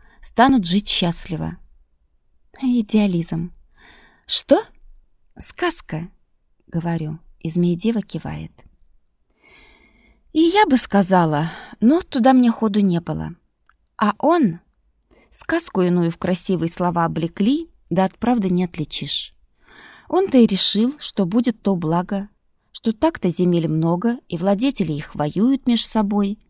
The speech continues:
а когда не воюют, то грабят один одного. У вас, людей, вечно всё неспокойно. И тут верю. Мотивы у парня хорошие были, социально ориентированные,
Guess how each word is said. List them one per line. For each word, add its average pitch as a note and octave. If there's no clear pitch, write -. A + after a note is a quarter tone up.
а -
когда A#3
не B3
воюют, B3
то D3+
грабят A3+
один G#3
одного. G3
У A#3+
вас, B3+
людей, A#3+
вечно D#4+
всё -
неспокойно. D#3
И D#4+
тут -
верю. A3
Мотивы G#3+
у D#3
парня D3+
хорошие D4
были, C4+
социально A#3
ориентированные, G3